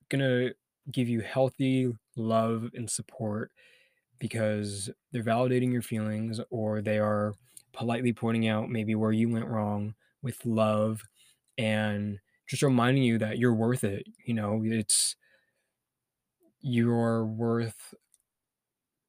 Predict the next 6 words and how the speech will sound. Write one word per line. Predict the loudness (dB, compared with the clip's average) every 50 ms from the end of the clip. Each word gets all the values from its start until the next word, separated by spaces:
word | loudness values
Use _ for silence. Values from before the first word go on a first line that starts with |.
| _ _ _ _ _ _ _ _ _ _ _ _ _ _ _ _ -4
being | 0 0 2 2 0 0 2
loved | 2 2 2 2 0 -2
and | -2 -2 -2 -2
being | 0 0 0 0 0 -2
here. | -4 -6 -6 -8 -8 -10 -10 _ _ _ _ _ _ _ _ _ _ _ _ _ _ _ _ _ _ _ _ _
So, | -2 2 2 2 2 2 -2